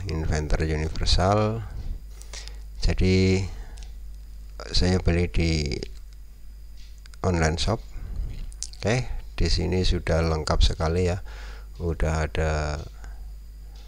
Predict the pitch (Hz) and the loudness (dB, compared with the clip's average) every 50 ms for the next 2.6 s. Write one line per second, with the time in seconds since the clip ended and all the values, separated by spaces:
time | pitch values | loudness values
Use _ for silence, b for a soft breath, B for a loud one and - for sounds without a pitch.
0 | B B B B B - - 80 80 82 82 82 80 80 80 78 80 80 80 - | B B B B B -8 -2 0 2 2 4 4 2 2 2 0 0 0 -2 -2
1 | - - - - - - - - - 90 85 82 80 - - - - 82 82 82 | -4 -8 -12 -16 -16 -16 -10 -2 2 2 4 4 4 4 2 2 4 2 2 2
2 | 80 78 82 80 80 80 85 92 87 87 90 | 2 2 2 2 2 2 2 2 2 2 0